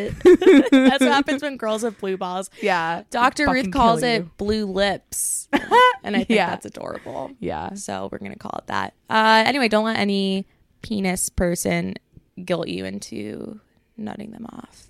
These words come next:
Speaker 1: Back to you, Miriam.
Speaker 2: Back to me, Miriam.
Speaker 1: Back to you, Miriam.
Speaker 2: I don't know if you guys know this about me. I'm a pescatarian, so I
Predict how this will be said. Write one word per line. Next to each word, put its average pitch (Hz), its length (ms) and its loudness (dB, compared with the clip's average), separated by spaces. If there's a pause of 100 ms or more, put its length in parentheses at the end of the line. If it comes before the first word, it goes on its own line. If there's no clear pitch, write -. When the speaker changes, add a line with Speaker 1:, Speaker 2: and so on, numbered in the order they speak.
Speaker 1:
Back 254 200 -6
to 302 100 -8
you, 294 80 -4
Miriam. 185 580 -8
Speaker 2:
Back 208 200 -6
to - 100 -2
me, 226 160 4
Miriam. 190 680 -2
Speaker 1:
Back 269 200 -6
to 311 100 -6
you, 311 160 -4
Miriam. 190 640 -8
Speaker 2:
I 175 80 2
don't 175 80 0
know 196 80 2
if 202 100 -2
you 226 60 -6
guys 185 220 -6
know 180 100 -10
this - 160 -14
about 185 240 -8
me. 190 380 -6 (100)
I'm 175 160 0
a 190 60 0
pescatarian, 262 1120 -6
so 175 520 0
I 165 380 -6